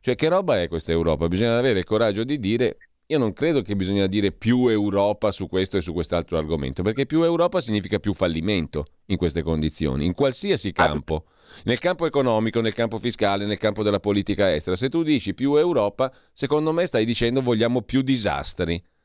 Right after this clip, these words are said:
Speaker 1: perché non è in grado un organismo di questo genere di fare la sintesi di ventisette paesi. Siamo sempre lì, al difetto d'origine, no?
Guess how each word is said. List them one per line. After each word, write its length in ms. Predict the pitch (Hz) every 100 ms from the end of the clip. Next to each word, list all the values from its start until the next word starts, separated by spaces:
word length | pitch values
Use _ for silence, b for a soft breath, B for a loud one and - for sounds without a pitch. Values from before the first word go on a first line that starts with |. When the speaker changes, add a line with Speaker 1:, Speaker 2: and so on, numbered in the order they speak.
| _ _ _ _
Speaker 1:
perché 260 | 123 110 127
non 180 | 131
è 40 | 160
in 120 | 147
grado 360 | 165 185 160 117
un 140 | 110
organismo 500 | 113 107 110 117 113
di 120 | 104
questo 280 | 107 110 110
genere 380 | 98 120 117 107
di 100 | 101
fare 240 | - 117
la 140 | 113 104
sintesi 480 | 123 120 120 104
di 100 | 101
ventisette 640 | 98 98 98 - 101 - 87
paesi. 300 | 92 85 80
Siamo 200 | 127 131
sempre 300 | 127 101 120
lì, 180 | 151
al 120 | 104 92
difetto 380 | 98 113 -
d'origine, 580 | 92 101 156 87 73 73
no? 200 | 92 113